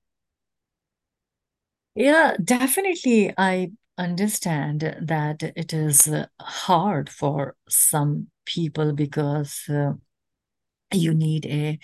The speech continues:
creative and inspiring mindset. Uh, that's why I'm very focused, uh, of my calmness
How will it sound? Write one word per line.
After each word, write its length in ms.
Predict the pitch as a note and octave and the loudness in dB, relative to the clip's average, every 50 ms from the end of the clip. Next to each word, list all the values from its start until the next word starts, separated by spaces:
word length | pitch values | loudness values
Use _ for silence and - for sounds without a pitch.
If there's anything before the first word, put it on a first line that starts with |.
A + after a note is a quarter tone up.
| - - - - - - - - _ _ _ _ - | -14 -20 -20 -20 -20 -20 -20 -20 _ _ _ _ -4
creative 720 | - - - F#3+ F3 E3+ E3+ E3 D#3+ D3+ C#3+ C#3 - - - - | -4 0 2 2 2 2 2 0 0 0 -2 -2 -2 -6 -6 -4
and 500 | E3 D#3 D#3 D3+ D3+ D3+ D3+ D#3 D3+ - - | -2 0 0 0 0 0 -2 -4 -6 -8 -6
inspiring 760 | - E3 E3 D3+ - - - - - D#3 C#3+ D3+ E3+ G3 G3+ | -4 -2 0 4 4 4 4 4 0 -2 -2 -2 -2 -2 -2
mindset. 720 | G3+ E3 C#3+ C#3 D3 D3+ C#3+ - - D3 C#3+ C#3+ C#3+ D3 - | 0 0 0 0 0 0 0 0 0 0 -2 -4 -4 -4 -4
Uh, 140 | D3+ D3+ D3+ | -2 -2 -2
that's 260 | D3+ F3+ G3+ G#3 - | 0 -2 -2 -2 -2
why 100 | - - - | -4 -4 -2
I'm 160 | A3 A3 A3 | 0 0 0
very 260 | G#3 A3+ A#3+ C#4+ D#4 | 0 -2 -6 -8 -8
focused, 920 | D4+ - - - - E3 D#3+ D#3 - - D#3+ D3+ C#3 C3 C#3 - - - - | -12 -14 -14 -8 -6 -6 -6 -6 -6 -6 -4 -4 -4 -4 -2 -2 -2 0 0
uh, 180 | D3+ D3 C#3+ D3 - - - - - - - - - - - - - | -2 -2 -2 -4 -6 -8 -18 -20 -20 -20 -20 -20 -20 -20 -20 -10 -6
of 340 | - E3 D#3+ D#3 - - | -2 -2 -2 -2 -4 -4
my 520 | D#3+ D#3 D3+ C#3+ C#3+ C#3+ C#3+ C#3+ D3 C#3+ C#3 - _ _ _ _ _ | -2 0 0 0 0 0 0 0 -2 -2 -4 -8 _ _ _ _ _
calmness 960 | - - - E3 D3+ D3 D3 D3+ D3+ D3+ C#3+ C#3+ C#3 C#3 C#3+ C#3 - - - | -12 -8 -4 -2 0 0 2 2 0 0 0 0 0 -2 0 2 2 2 0